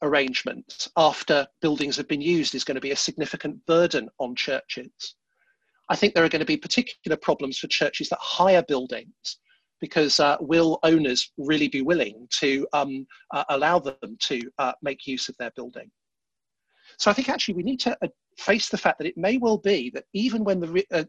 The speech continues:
the, uh, lockdown is relaxed, our virtual gatherings may achieve more that we want in practice than physically gathering.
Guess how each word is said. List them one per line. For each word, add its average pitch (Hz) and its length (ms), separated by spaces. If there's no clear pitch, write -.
the, 147 280
uh, 151 100
lockdown 156 420
is 139 180
relaxed, - 680
our 180 160
virtual 170 540
gatherings 139 520
may 156 220
achieve 165 440
more 180 340
that 220 180
we 165 140
want 143 380
in 131 120
practice - 580
than 143 160
physically - 480
gathering. 123 500